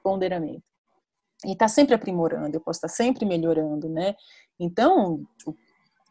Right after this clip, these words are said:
o presente de Virgem pra nós é, de fato, essa maneira prática, que é através da observação da realidade, do estudo, de realizar benefícios e melhorias, é,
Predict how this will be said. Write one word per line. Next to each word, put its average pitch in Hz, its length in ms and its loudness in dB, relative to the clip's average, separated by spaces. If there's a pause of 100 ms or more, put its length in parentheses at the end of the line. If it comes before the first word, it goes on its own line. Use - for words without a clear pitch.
(140)
o 170 40 -2
presente 190 640 2
de 180 100 -4
Virgem 170 280 -2
pra 175 160 0
nós 185 260 0
é, 180 60 0
de 220 120 -6
fato, 190 240 2
essa 208 180 -2
maneira 208 380 2 (160)
prática, 196 520 2
que - 160 -12
é - 20 -6
através 175 540 0
da 208 80 0
observação 175 960 -4
da 160 100 2
realidade, 160 880 -2
do 165 100 -6
estudo, 190 560 -6
de 175 120 -6
realizar 185 540 0 (380)
benefícios 233 720 4
e 262 60 0
melhorias, 285 880 4 (560)
é, 196 1000 2